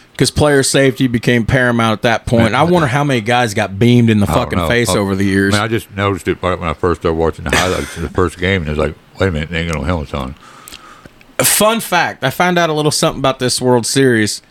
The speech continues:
Speaker 1: Well,
Speaker 2: Bob Gibson's too hard, dude.
Speaker 1: Do you know who did a lot of the Cardinals play-by-play work in the sixties?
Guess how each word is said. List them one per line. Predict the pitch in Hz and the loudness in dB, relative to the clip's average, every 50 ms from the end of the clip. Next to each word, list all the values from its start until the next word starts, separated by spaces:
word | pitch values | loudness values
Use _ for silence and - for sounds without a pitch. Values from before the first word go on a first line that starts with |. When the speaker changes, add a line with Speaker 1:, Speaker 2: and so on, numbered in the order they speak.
| _ _ _ _ _ _ _ _ _ _ _ _ _ _ - | _ _ _ _ _ _ _ _ _ _ _ _ _ _ 0
Speaker 1:
Well, | 151 165 170 170 165 - - _ _ _ _ _ _ _ _ _ _ - - | 0 2 4 2 2 0 -4 _ _ _ _ _ _ _ _ _ _ -14 -8
Speaker 2:
Bob | - 127 156 | -6 -6 -4
Gibson's | 131 131 147 151 - 73 - | -4 -6 -6 -6 -8 -18 -18
too | - - 78 73 | -12 -10 -10 -10
hard, | 76 78 82 87 69 - - | -6 -4 -4 -4 -4 -6 -10
dude. | - - - - - - - - - - - - - - - _ - - - - - - - - - - - - _ _ - - _ _ - | -20 -20 -20 -20 -20 -20 -20 -20 -20 -20 -20 -20 -20 -20 -20 _ -20 -20 -20 -20 -20 -20 -20 -20 -20 -20 -20 -20 _ _ -20 -20 _ _ 4
Speaker 1:
Do | 147 156 208 | 4 4 4
you | 226 240 269 | 4 2 2
know | 277 277 277 262 240 | 2 2 2 2 0
who | 196 233 233 | 0 -2 0
did | 175 160 175 185 180 | 2 2 2 4 4
a | 170 | 4
lot | 151 147 151 151 156 151 | 4 4 4 4 2 2
of | 151 | 0
the | 135 135 | -4 -6
Cardinals | - - 147 135 139 143 143 135 127 - | -2 0 2 2 2 2 0 -2 -2 -4
play-by-play | - - 147 139 135 135 139 131 123 - - 135 131 135 | -2 0 0 2 2 2 2 0 0 0 0 2 4 4
work | 135 131 135 139 131 - | 4 4 4 2 2 2
in | 135 135 127 123 123 | 2 2 2 2 2
the | 104 - | 0 0
sixties? | - - 143 139 - - 139 139 135 - - | 2 2 2 0 2 2 0 0 0 -2 -6